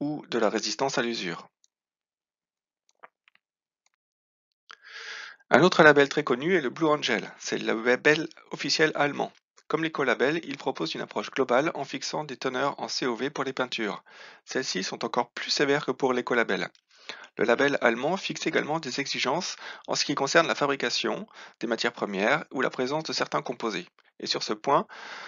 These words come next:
il est assez proche de l'écolabel. Par contre,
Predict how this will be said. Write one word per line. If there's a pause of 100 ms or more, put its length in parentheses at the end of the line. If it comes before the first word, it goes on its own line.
(200)
il
est
assez
proche
de
l'écolabel. (580)
Par
contre,